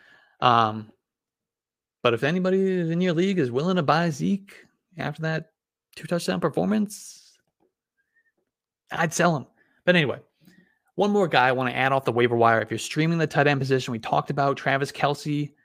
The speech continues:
on a bye this week, Gerald Everett on a bye this week, six more teams on a bye next week.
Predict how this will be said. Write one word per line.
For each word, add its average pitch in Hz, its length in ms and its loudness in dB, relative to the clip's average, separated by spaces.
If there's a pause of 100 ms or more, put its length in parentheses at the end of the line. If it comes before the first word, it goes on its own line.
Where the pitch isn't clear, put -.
(2000)
on 151 160 6
a 139 40 2
bye 131 240 4
this 139 200 -2
week, 135 220 -2
Gerald 120 320 0
Everett 120 200 4
on 123 100 2
a 113 40 0
bye 110 200 4
this 113 180 -2
week, 117 160 -2
six - 240 -10
more 127 140 -2
teams 127 280 -6
on 120 60 -4
a 113 60 -6
bye 117 160 0
next 117 260 -6
week. 120 220 -4